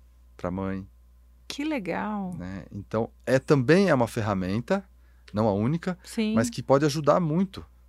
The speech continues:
Speaker 1: né? Crianças com déficit de atenção. Né? Porque você treina, é um treino.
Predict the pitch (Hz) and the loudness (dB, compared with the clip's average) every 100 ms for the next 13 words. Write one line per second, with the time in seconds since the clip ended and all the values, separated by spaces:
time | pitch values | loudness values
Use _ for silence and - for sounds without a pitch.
0 | 139 135 101 131 - - - - - - | -16 -6 -4 -4 -8 -20 -20 -20 -20 -16
1 | - 110 113 - - 95 90 - 92 92 | -4 -2 -2 -6 -8 -6 -6 -6 -10 -10
2 | - 82 76 - - - _ - - - | -10 -12 -14 -20 -20 -20 _ -20 -20 -20
3 | _ _ - - _ - 98 98 - 110 | _ _ -20 -20 _ -14 -10 -10 -8 -6
4 | 107 123 - 117 110 98 - 107 135 - | -4 -4 -2 0 0 -2 -6 -4 -4 -4
5 | 175 156 | -6 -6